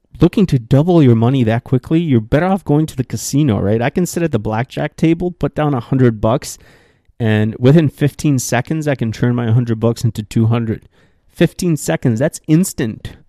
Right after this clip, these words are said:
Uh, that's even faster than crypto or than penny stocks or, or, or these meme stocks or whatever.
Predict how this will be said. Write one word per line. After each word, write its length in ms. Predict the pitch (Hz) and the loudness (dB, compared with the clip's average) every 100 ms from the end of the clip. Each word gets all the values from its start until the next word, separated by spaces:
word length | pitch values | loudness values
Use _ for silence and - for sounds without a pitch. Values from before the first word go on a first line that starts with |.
| _ - | _ -6
Uh, 180 | 101 | -4
that's 220 | 110 117 156 | -4 -6 -6
even 260 | 170 165 | -2 -2
faster 460 | - 127 151 - 151 | -2 -4 -4 -2 -2
than 140 | 135 | -2
crypto 600 | - 160 - - 107 - _ - _ _ - | -2 -4 0 0 0 -6 _ -20 _ _ -4
or 200 | 113 113 | 0 2
than 180 | 110 | 0
penny 260 | - 151 156 | -2 -2 -2
stocks 500 | - 117 110 101 - | -2 -6 -6 -6 -4
or, 340 | 104 104 107 | -2 0 -2
or, 460 | 104 101 101 - - - | -4 -6 -8 -8 -12 -12
or 120 | - | -8
these 280 | 107 107 117 | -6 -6 -8
meme 360 | 107 113 151 180 | -2 2 2 0
stocks 400 | - 98 - - | -4 -10 -10 -8
or 60 | |
whatever. 380 | 104 101 92 - | -8 -8 -10 -12